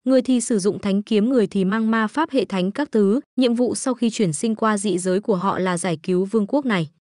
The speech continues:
Nam chính của chúng ta là Mukoda, hai mươi bảy tuổi, với kỹ năng đặc biệt là siêu thị trực tuyến. Nghe cái tên kỹ năng mà đứa nào cũng thấy phèn ỉa, bản thân anh thì xấu hổ muốn chết.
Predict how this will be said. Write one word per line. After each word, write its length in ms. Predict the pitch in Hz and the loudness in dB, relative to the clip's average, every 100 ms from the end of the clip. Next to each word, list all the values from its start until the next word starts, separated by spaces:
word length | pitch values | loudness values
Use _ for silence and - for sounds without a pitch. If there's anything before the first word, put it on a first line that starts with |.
| _ _ _ - | _ _ _ -2
Nam 220 | 269 294 | 0 0
chính 220 | - 233 | 2 0
của 140 | 247 226 | 2 0
chúng 200 | 208 202 | 0 -2
ta 180 | 254 | 0
là 160 | 240 208 | 2 2
Mukoda, 560 | 196 226 240 226 214 214 | 0 0 2 2 2 0
hai 180 | 233 | 0
mươi 120 | 240 233 | 0 2
bảy 220 | 214 160 | 0 0
tuổi, 200 | 202 165 | 0 -2
với 180 | 151 175 | 0 -4
kỹ 200 | 180 226 | -2 -2
năng 260 | 247 247 226 | 0 0 -2
đặc 160 | 190 | -2
biệt 200 | 196 190 | 0 0
là 160 | 185 170 | 0 -2
siêu 220 | - 226 | -2 -2
thị 180 | 220 196 | -2 -4
trực 220 | - 151 | -4 -6
tuyến. 260 | 185 175 240 _ _ | -2 -2 -2 _ _
Nghe 160 | 254 294 | -2 0
cái 160 | 247 | 0
tên 260 | 233 285 269 | 2 2 2
kỹ 160 | 254 247 | -2 -2
năng 260 | 269 254 | 0 0
mà 100 | 226 | 0
đứa 180 | 180 185 | 0 0
nào 280 | 254 226 175 | 0 0 0
cũng 220 | - 220 | -2 -2
thấy 240 | 226 208 | 0 0
phèn 260 | 214 247 196 | 0 0 0
ỉa, 180 | 196 165 | 0 0
bản 200 | 180 156 | -2 -2
thân 240 | 214 233 | -2 -2
anh 220 | 202 233 | -2 -2
thì 200 | 214 202 | 0 -2
xấu 220 | 175 190 202 | 0 0 2
hổ 180 | 254 | 2
muốn 260 | 160 170 190 | 2 0 0
chết. 240 | - 302 | 2 0